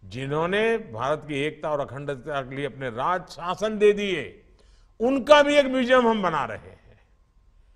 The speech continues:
अभी उसका डिजाइनिंग काम चल रहा है, रिसर्च का काम चल रहा है। उसके कारण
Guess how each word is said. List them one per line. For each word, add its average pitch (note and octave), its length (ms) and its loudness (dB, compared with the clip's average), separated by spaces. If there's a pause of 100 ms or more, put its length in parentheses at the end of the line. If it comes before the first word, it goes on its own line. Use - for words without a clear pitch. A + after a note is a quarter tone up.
(220)
अभी D3+ 260 -2
उसका F3 260 0
डिजाइनिंग E3+ 540 0
काम F#3+ 300 0
चल F#3+ 180 -2
रहा F#3+ 280 0
है, G3 100 0
रिसर्च F3+ 380 -6
का G3 140 -2
काम F#3+ 280 -2
चल F#3 180 -6
रहा F#3+ 240 -2
है। A3 260 -4 (760)
उसके A#3+ 360 6
कारण C4+ 380 6